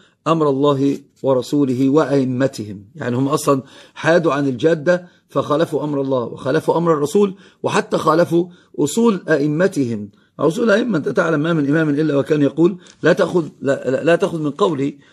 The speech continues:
خذ من حيث أخذت أنا". ما من إمام إلا يقول: "كل يؤخذ من قوله ويرد إلى صاحب هذا القبر". ما من أحد من الأئمة إلا يقول: "اضربوا، اضر-، اضربوا بقول عقد الحائط"، عندما تجدون،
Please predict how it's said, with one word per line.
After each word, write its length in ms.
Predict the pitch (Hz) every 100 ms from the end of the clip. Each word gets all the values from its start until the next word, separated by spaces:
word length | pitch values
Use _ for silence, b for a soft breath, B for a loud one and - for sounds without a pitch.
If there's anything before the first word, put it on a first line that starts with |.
| b
خذ 200 | - 170
من 80 | 151
حيث 220 | 135 143
أخذت 300 | 139 190 -
أنا". 300 | 190 147 117 b b b
ما 120 | 135 165
من 180 | 165
إمام 200 | 165 165
إلا 160 | 151 151
يقول: 380 | 143 - 180 185 B B
"كل 280 | - 185 170
يؤخذ 280 | 170 170
من 100 | 143
قوله 360 | 139 156 156 147
ويرد 440 | 139 135 160 135
إلى 160 | 135 131
صاحب 280 | - - 120
هذا 260 | 139 147 b b b
القبر". 380 | 131 - 220 143
ما 200 | 131 180
من 120 | 196
أحد 240 | 214 185 170
من 140 | 156
الأئمة 480 | 143 139 160 151 151 b b -
إلا 180 | 180 175
يقول: 300 | 151 196 175
"اضربوا، 460 | 139 180 190 170
اضر-، 360 | 143 139 185 147
اضربوا 380 | 127 185 170 135
بقول 360 | 135 160 147
عقد 220 | 143 143
الحائط"، 420 | 143 - 208 - -
عندما 300 | 131 131 123
تجدون، 460 | 135 139 143 143